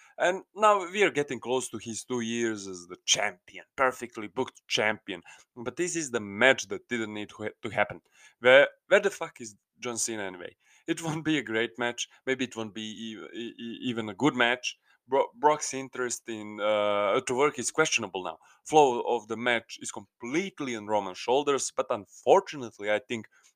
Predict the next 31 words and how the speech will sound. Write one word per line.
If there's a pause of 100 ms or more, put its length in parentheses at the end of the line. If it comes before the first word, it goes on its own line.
(140)
Brock
will
be
the
one (260)
to
dictate
the
pace
of
the
match. (240)
But
if
nothing
else, (100)
we
had
Paul's
brutal
promos
as
always. (300)
And
if
we (100)
take,
for
example, (220)
Roman's
schedule